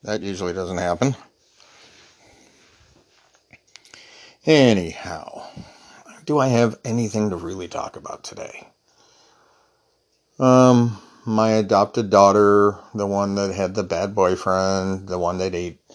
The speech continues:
double entrees and didn't say thank you, uh,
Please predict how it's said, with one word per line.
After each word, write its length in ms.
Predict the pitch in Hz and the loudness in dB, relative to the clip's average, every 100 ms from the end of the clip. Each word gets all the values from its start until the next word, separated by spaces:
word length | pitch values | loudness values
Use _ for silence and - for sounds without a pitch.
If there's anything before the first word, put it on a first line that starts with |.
| _ _ _ _ _ _ _ _ | _ _ _ _ _ _ _ _
double 220 | 117 107 101 | 4 6 6
entrees 600 | 101 98 95 98 95 95 | 6 2 0 0 0 -2
and 100 | 92 | -4
didn't 220 | 92 95 | -4 -4
say 180 | 98 95 | -4 -4
thank 320 | 87 87 82 | -6 -8 -6
you, 500 | 87 87 85 85 82 - - _ _ - | -4 -2 -2 -4 -8 -16 -20 _ _ 0
uh, 140 | 110 | 0